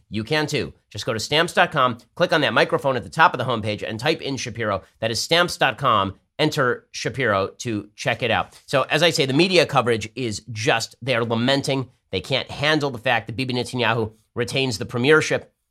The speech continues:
and his, his fifth term. What really happened here? Here's what really happened here. As Damon Linker points out at The Week, there is no left in Israel. There's no left left in Israel. Why? Because eventually reality sets in when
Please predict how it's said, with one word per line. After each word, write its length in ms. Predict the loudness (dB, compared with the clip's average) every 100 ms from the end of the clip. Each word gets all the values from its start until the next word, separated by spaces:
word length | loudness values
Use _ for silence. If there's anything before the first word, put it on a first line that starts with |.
| _
and 160 | -8 -4
his, 240 | -4 -8 -10
his 220 | -10 -6
fifth 260 | -4 -6
term. 280 | 0 0 0 -8 _ _ _
What 320 | -4 6 6 6
really 300 | 0 2 4
happened 320 | 4 2 0
here? 240 | -4 -6 _ _ _ _ -2
Here's 200 | 0 2
what 80 | 2
really 200 | 2 2
happened 320 | 0 -2 -6
here. 180 | -10 -14 _ _ -20 -20 _ 2
As 240 | 2 4
Damon 220 | 4 4 6
Linker 460 | 2 4 2 0
points 240 | -2 -2 2
out 140 | 2
at 60 | 2
The 80 |
Week, 240 | 0 -2 -8 _
there 120 | -2 0
is 280 | 0 2
no 180 | 4 4
left 300 | 4 2 0
in 100 | -4
Israel. 380 | -4 -4 -8 -10 _ _
There's 140 | 0 4
no 140 | 6
left 240 | 6 4
left 200 | 2 0
in 80 | 0
Israel. 340 | -4 -4 -8 -10 _
Why? 380 | 2 4 6 2 -6 _
Because 180 | -6 -4
eventually 520 | 2 2 2 -2 -4
reality 500 | 0 4 6 6 2
sets 300 | -2 -2 0
in 240 | -4 -4 -14 _
when 240 | -4 -2